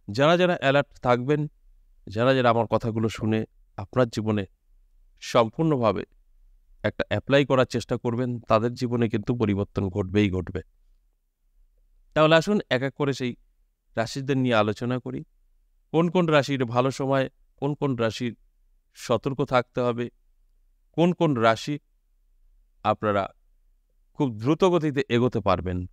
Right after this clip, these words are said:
খুব শুভ খবর আপনাদের জীবনে আসতে পারে, এই নিয়ে বিস্তারিত এখন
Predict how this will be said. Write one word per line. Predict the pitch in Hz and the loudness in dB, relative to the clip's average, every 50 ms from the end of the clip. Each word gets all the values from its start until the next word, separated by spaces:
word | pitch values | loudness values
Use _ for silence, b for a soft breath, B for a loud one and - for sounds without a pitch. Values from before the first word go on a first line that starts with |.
| _ _ | _ _
খুব | - 143 131 | -4 -4 -4
শুভ | 113 - - - 123 123 120 | -4 -6 -6 -2 0 0 2
খবর | - - 120 107 107 110 110 - - _ - | 2 2 0 2 2 0 -2 -4 -6 _ -4
আপনাদের | 104 98 - 104 98 92 98 | -4 -2 -2 -2 -2 -2 -2
জীবনে | 92 - 95 98 98 95 - - | -4 -4 -4 -4 -4 -6 -4 -4
আসতে | - 98 - - - | -6 -6 -6 -8 -8
পারে, | - - 101 107 156 - - - - - - - - _ _ _ - | -2 0 0 0 0 -2 -6 -16 -20 -20 -20 -20 -20 _ _ _ 0
এই | 110 113 | 2 4
নিয়ে | 107 107 107 | 4 4 2
বিস্তারিত | 95 98 101 - - 120 117 120 113 - 156 - _ | 2 0 -2 -2 0 0 0 2 2 0 -2 -2 _
এখন | - 110 - - | -6 -6 -4 -6